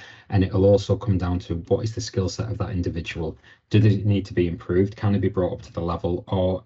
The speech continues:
are we at a bit of a ceiling where we need to bring in some additional resource externally? So fundamentally, there's no rule in the project management playbook that says thou shalt have seven project <laughs> managers,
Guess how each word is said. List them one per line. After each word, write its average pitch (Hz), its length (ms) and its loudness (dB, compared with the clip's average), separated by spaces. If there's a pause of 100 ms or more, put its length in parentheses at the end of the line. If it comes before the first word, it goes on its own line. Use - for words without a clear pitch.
are 107 120 0
we 101 160 2
at 107 100 -4
a 110 40 -2
bit - 160 -2
of 90 80 -4
a 107 40 -2
ceiling 104 400 6
where 85 140 -2
we 85 80 -4
need 90 140 -6
to - 80 -8
bring 87 180 -2
in 85 80 -2
some 90 160 -2
additional - 340 -2
resource 87 420 -4
externally? 92 520 2 (680)
So 110 180 4
fundamentally, 120 500 4
there's 87 180 -6
no 117 260 6
rule 104 260 0
in 95 80 0
the 90 60 -4
project 98 340 -6
management 92 400 -6
playbook 92 440 -8
that 85 140 -10
says 87 260 -8
thou 95 200 -2
shalt 92 300 -6
have 90 260 -4
seven 98 340 -2
project - 340 0
<laughs> - 40 4
managers, - 560 -4